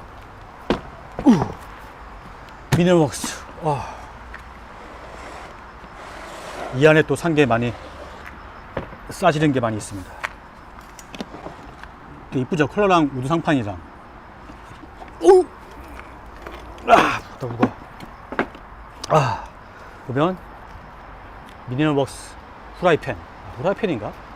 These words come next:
하여튼 여기다 뭐 고기도 구워 먹고 라면도 끓여 먹고 요거 하나 하면 거의 뭐 게임 끝이죠. 이 손잡이도 나무, 손잡이도 그 우드로 있어가지고 굉장히 이쁜 것 같아요. 대접 그릇.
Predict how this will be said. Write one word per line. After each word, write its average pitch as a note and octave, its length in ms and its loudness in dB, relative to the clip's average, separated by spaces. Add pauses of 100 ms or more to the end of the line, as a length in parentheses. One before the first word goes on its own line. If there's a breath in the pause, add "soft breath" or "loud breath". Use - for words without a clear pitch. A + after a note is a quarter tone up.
(440)
하여튼 D3+ 220 -2
여기다 D#3 260 6
뭐 D3 140 4
고기도 E3 320 6
구워 E3 160 4
먹고 D3 440 4 (360 loud breath)
라면도 D#3 320 4
끓여 E3+ 160 6
먹고 C#3+ 520 4 (460)
요거 D3 140 4
하나 A3 160 6
하면 F3 420 4 (140)
거의 C#3 180 2
뭐 A#2 140 -2
게임 F3 200 4
끝이죠. - 400 -4 (2500)
이 A2 40 -8
손잡이도 G3+ 420 6
나무, C3+ 380 2 (240)
손잡이도 F3 720 6 (380)
그 C#3 60 0
우드로 C3 340 4
있어가지고 C3+ 600 4 (540)
굉장히 B2+ 240 2
이쁜 C3+ 180 -2
것 A2 140 0
같아요. - 140 -12 (1400)
대접 B2+ 280 4
그릇. - 160 6